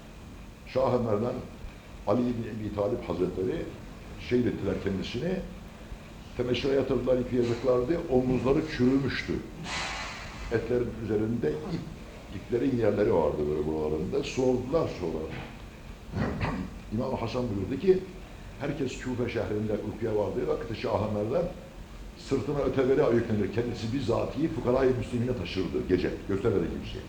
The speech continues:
Ve omuzu çürümüştü iplerle. Bu şekildeydi. Onun için Cenab-ı Peygamber sallallahu aleyhi ve sellem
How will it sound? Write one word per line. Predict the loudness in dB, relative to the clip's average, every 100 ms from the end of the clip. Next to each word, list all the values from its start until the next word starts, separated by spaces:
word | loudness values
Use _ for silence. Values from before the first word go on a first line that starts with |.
| -10 -12 -12 -12 -12 -12 -12 -12 0
Ve | 0
omuzu | 4 4 4 2 0
çürümüştü | 2 2 2 -4 -6
iplerle. | -8 -8 -4 -4 -2 -4 -6 -8 -8 -10 -14 -14 -6
Bu | -2
şekildeydi. | -2 -2 -4 -4 -4 -6 -6 -6 -8 -10 -12 -14 -14 -14 -14 -16 -16 -16 -16 -16 -16 -14 -6
Onun | -4 -4
için | -2
Cenab-ı | -2 0 0 2
Peygamber | 2 2 2
sallallahu | 2 0 0 2 2
aleyhi | 0 0 0 0
ve | 0
sellem | -4 -4